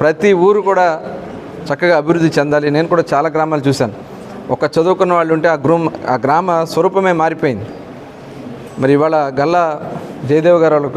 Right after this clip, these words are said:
వాళ్ళ గ్రామం గురించి చెప్తారు. వాళ్ళు వెళ్ళి ఆ గ్రామం మొత్తం కూడా మారిపోయింది. అట్లాగే లక్కిశెట్టి, మన బాలరెడ్డి, లక్కిరెడ్డి బాలరెడ్డి గారు వాళ్ళది ఆ గ్రామం, ఆ గ్రామ కొన్ని అందరూ కూడా విదేశాల్లో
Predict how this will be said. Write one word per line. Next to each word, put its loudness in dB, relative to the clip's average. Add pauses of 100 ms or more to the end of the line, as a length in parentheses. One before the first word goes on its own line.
(160)
వాళ్ళ 0 (100)
గ్రామం 2
గురించి 0
చెప్తారు. -4 (680)
వాళ్ళు 2
వెళ్ళి 4 (120)
ఆ 2
గ్రామం 0
మొత్తం 0
కూడా 0
మారిపోయింది. -2 (1160)
అట్లాగే 0 (960)
లక్కిశెట్టి, 2 (160)
మన 0 (840)
బాలరెడ్డి, 2
లక్కిరెడ్డి 0
బాలరెడ్డి 0
గారు 2
వాళ్ళది 0 (160)
ఆ 2
గ్రామం, 2
ఆ 2
గ్రామ 2 (380)
కొన్ని 2 (100)
అందరూ 4
కూడా 4 (180)
విదేశాల్లో 2